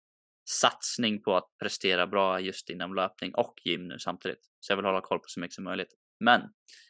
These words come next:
där åsido så har jag haft låg aptit den här veckan. Så jag har inte riktigt, eller alltså jag har känt att det är jobbigt att äta så mycket som jag ska äta. Och så har jag så här, "Okej, det här händer.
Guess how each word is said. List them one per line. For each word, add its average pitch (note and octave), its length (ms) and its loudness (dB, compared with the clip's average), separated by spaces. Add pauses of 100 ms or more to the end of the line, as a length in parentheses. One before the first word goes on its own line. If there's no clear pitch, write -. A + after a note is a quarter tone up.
(180)
där B2+ 160 8
åsido A2+ 420 2 (840)
så G#2 280 -4
har G#2+ 100 2
jag G2+ 100 4
haft - 380 0
låg A#2+ 260 2
aptit E3 480 -4
den A#2+ 120 -4
här A2 100 4
veckan. G2+ 480 0 (300)
Så - 160 2
jag A#2 60 8
har A2+ 60 4
inte A2 120 -2
riktigt, G#2 260 -4 (420)
eller A#2 120 4
alltså A2+ 160 4
jag - 20 6
har A2+ 60 4
känt A2+ 180 0
att - 140 -20
det A2+ 60 -2
är G#2 180 -4
jobbigt - 720 0 (600)
att - 200 -2
äta A2 360 2
så - 120 -10
mycket G#2 420 -4
som G2 120 -10
jag F#2 120 -2
ska G2 300 2
äta. - 240 -12 (1500)
Och - 160 0
så B2+ 60 4
har B2+ 80 10
jag B2 100 8
så A#2 80 2
här, G2 180 4
"Okej, A2+ 400 0 (960)
det A2+ 120 -4
här A#2 200 6
händer. G#2+ 500 -2